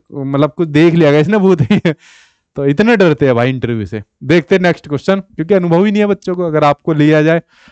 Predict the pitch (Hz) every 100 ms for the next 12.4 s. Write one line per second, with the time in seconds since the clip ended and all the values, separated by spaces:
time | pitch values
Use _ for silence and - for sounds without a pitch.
0 | - 120 165 190 180 190 190 - 175 180
1 | 180 - 185 175 151 123 104 107 107 -
2 | _ _ _ _ - 143 180 208 202 196
3 | 196 208 196 190 - 165 - 190 147 113
4 | 104 98 123 - 147 160 165 196 175 151
5 | 151 147 123 110 139 175 202 202 214 -
6 | 190 123 110 101 117 _ - 160 175 185
7 | 180 180 175 180 175 165 175 165 175 170
8 | 151 - 113 104 98 101 - _ _ -
9 | 139 147 - 147 131 120 117 107 117 117
10 | 143 - 175 143 123 107 113 117 185 214
11 | 196 196 160 151 147 151 151 123 113 107
12 | 107 101 220 220